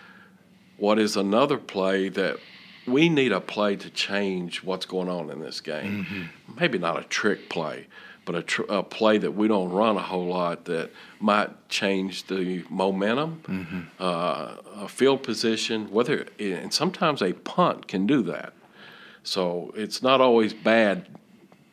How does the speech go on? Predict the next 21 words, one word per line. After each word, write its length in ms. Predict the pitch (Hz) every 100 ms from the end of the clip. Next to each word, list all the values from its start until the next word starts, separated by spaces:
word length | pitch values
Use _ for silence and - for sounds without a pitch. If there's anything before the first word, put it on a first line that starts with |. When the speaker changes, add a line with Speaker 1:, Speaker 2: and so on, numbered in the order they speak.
| _
Speaker 1:
You 140 | 147 123
know, 220 | 87 90 -
that's 380 | 98 - 117 117
not 160 | 156 -
the 80 | 95
worst 400 | 110 123 120 -
play 260 | 135 127
in, 180 | 95 85
in 200 | - 90
football. 420 | - 160 127 78
A 100 | 76 113
lot 140 | 117
of 0 |
Speaker 2:
Sure. 80 | 82
Speaker 1:
people 260 | 98 -
think 340 | - 147 160 -
it 80 | 87
is, 240 | 85 82 -
but 100 | 87
it's 240 | - -
not. 300 | 120 101 92